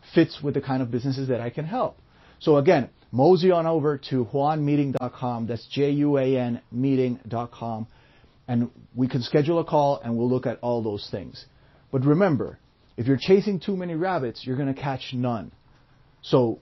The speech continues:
focus on your business. Focus on what you need to focus on and put those blinders on. Get to those results, and afterwards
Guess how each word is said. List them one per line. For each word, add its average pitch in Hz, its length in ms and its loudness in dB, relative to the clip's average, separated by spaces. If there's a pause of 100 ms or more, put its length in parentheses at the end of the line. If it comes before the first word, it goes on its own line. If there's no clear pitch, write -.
(140)
focus 175 520 2
on 135 360 2
your 135 500 2 (100)
business. 123 500 -2
Focus 147 280 -2
on 131 100 -4
what 117 100 -4
you 123 120 -2
need 143 340 -2
to 143 80 -8
focus 139 380 -4
on 110 120 -4
and 104 140 -12
put 170 160 -2
those 170 180 -2
blinders 151 540 -2
on. 95 260 -12 (640)
Get 156 200 4
to 151 80 0
those 160 200 6
results, 147 560 0 (340)
and 113 140 -4
afterwards 123 680 -2